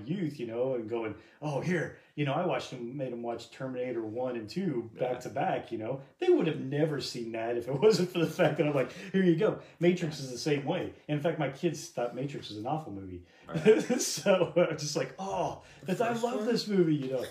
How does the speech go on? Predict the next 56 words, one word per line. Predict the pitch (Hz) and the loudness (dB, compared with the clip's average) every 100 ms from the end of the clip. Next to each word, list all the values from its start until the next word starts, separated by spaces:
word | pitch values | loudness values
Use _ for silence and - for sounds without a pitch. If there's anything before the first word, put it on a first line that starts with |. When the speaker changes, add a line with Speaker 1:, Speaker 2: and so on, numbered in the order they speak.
| - - - | -12 -18 -12
Speaker 3:
Wow. | 95 | -10
Speaker 1:
So, | 127 113 101 - - - | -8 -8 -12 -16 -20 -12
yeah, | 113 107 98 | -8 -6 -4
they | 120 | -6
did | 120 107 | -4 -6
not | 110 | -6
Speaker 3:
The | 101 | -6
Speaker 1:
like | 104 | -8
it. | - | -6
Speaker 3:
kids | 254 131 | -8 -6
are | 120 | -6
rough, | - 143 - | -6 -8 -14
man. | 117 143 156 | -12 -12 -10
Speaker 1:
Yeah, | - 123 123 | -4 -2 0
they | 143 | 0
were | - 107 | -4 -8
rough | 110 170 - | -4 -4 -6
on | 101 | -10
that | 98 98 | -10 -10
one. | 101 | -10
Speaker 3:
They | 113 143 | -8 -6
don't | 190 135 - - - | -6 -10 -12 -20 -14
Speaker 1:
For | 104 | -8
whatever | 110 156 135 | -4 -2 -4
reason. | 104 104 110 107 _ _ _ - _ - - 143 | -6 -10 -12 -16 _ _ _ -20 _ -20 -10 0
Now, | 151 | 2
they | 170 | 4
like | 185 185 | 2 -2
Terminator | 185 165 139 120 | -2 -2 -2 -6
two, | - 156 101 - | -6 -6 -8 -18
see, | - - 107 | -14 -10 -8
so. | 117 - - | -10 -16 -14
Speaker 3:
Yeah. | 131 131 143 - - | -14 -12 -16 -18 -18
Speaker 1:
You | - | -14
know, | - | -12
Speaker 2:
Yeah, | 85 87 82 - | -12 -12 -14 -12
Speaker 1:
so. | |
Speaker 2:
and | 87 | -10
I | 98 | -8
need | 98 87 | -8 -10
to | |
show | 85 92 | -12 -12
'em | 85 | -10
Aliens | 90 95 82 82 82 | -10 -10 -8 -10 -10
and | 80 | -10
ask | - | -8
Speaker 1:
And | 120 | -6
Speaker 2:
'em | 117 | -4
which | 123 | -4
Speaker 1:
then | 113 | -4
Speaker 2:
one | 92 | -6
they | - | -6
Speaker 1:
show, | |
Speaker 2:
like | 90 95 | -6 -6
Speaker 1:
yeah, | 98 | -6
Speaker 2:
better. | 98 85 | -6 -6